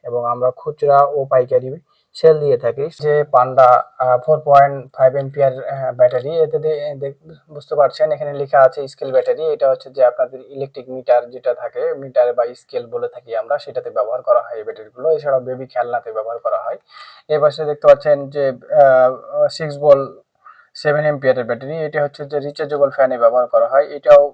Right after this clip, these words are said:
আহ, রিচার্জেবল ফ্যানের ব্যাটারি, বারো ভোল্ট ফাইভ অ্যাম্পিয়ার। এই পাশে দেখতে পাচ্ছেন Alton কোম্পানির বারো ভোল্ট ফোর পয়েন্ট ফাইভ অ্যাম্পিয়ারের ব্যাটারি। এই সকল ব্যাটারিগুলো আপনারা আমাদের কাছ থেকে সংগ্রহ করতে পারবেন। বাংলাদেশে cash on delivery দিয়ে থাকি।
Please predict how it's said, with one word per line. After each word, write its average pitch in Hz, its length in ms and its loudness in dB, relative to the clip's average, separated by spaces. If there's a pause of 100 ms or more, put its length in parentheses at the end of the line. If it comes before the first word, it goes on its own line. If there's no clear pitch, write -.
(120)
আহ, 127 280 2 (560)
রিচার্জেবল 135 460 -4
ফ্যানের 127 300 -2
ব্যাটারি, 120 340 -4
বারো 131 260 4
ভোল্ট 123 260 -10
ফাইভ 117 220 -2
অ্যাম্পিয়ার। 120 400 -2
এই 143 120 -10
পাশে 135 300 -2
দেখতে 127 260 -12
পাচ্ছেন 127 260 -6
Alton 127 340 -4
কোম্পানির 123 480 -4 (580)
বারো 131 280 6
ভোল্ট 135 220 -8
ফোর 139 200 -6
পয়েন্ট 123 220 -2
ফাইভ 117 160 2
অ্যাম্পিয়ারের 117 440 -10
ব্যাটারি। 117 360 -12 (640)
এই 160 100 -4
সকল 165 280 4
ব্যাটারিগুলো 151 640 2
আপনারা 131 360 4
আমাদের 120 280 2
কাছ 120 240 -4
থেকে 147 160 -12
সংগ্রহ 117 320 -8
করতে 110 260 -16
পারবেন। 101 360 -8
বাংলাদেশে - 720 -6
cash 135 260 -4
on 139 140 -4
delivery 123 360 -10
দিয়ে 113 200 -10
থাকি। 113 260 -14